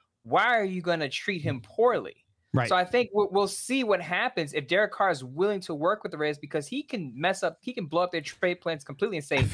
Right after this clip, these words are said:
Speaker 2: <laughs>
Speaker 1: "I'm not waiving
Speaker 2: Absolutely.
Speaker 1: my no trade clause at
Speaker 2: Right.
Speaker 1: all.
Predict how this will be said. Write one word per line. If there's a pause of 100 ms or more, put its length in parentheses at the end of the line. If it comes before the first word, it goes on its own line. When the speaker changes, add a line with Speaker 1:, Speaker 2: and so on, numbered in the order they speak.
Speaker 2:
<laughs>
Speaker 1:
"I'm
not
waiving
Speaker 2:
Absolutely.
Speaker 1:
my
no
trade
clause
at
Speaker 2:
Right.
Speaker 1:
all.